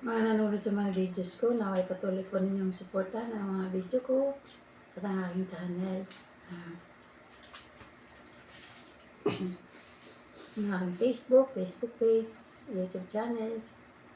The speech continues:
Follow, subscribe. Salamat po sa suporta ninyong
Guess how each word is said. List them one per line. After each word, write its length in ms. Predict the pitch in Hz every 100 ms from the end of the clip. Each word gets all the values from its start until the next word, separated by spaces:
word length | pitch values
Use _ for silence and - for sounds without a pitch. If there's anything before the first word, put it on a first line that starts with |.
| - - - - - - - - - - - - - - - - - - - - - - - - - - -
Follow, 640 | - 208 208 226 262 269 262 - - - - - -
subscribe. 800 | - 214 190 - 202 240 226 226 220 - - - - - - - - - - - - - - - - - - - - - - 160 - - - - - - - - - - - - - - - - - - - - - - - - - - - - - - - - - - - - - - - - - - -
Salamat 320 | 220 220 220
po 80 | 190
sa 160 | 190
suporta 480 | 180 185 185 180 175
ninyong 240 | 180 175